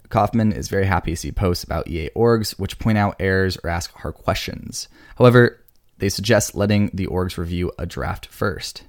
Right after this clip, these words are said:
This allows the org to prepare a response, potentially including important details not accessible to those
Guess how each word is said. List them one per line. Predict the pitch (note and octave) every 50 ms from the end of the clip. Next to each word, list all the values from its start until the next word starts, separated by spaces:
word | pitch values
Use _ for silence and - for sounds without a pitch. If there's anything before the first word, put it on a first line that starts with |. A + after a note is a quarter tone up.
| - -
This | A2+ - -
allows | A#2+ A#2+ B2 A#2
the | - -
org | - G#2+ G#2+ -
to | -
prepare | - F#2 - - G2+ F#2+ F#2+
a | - C2
response, | D2 C#2 - - - D2 C2+ - - - - - - - - -
potentially | - B2 B2 A#2+ - B2 A2 F#2
including | G2 F#2 - F#2+ G2 F#2+ F2
important | - - - - - - -
details | G#2 F#2+ - G2 F#2+ F#2+ -
not | C#2 F#2 G#2 - -
accessible | G#2 - - G#2+ - - A#2 A2+ -
to | - G#2
those | - F#2+ G2+ G2+ F#2+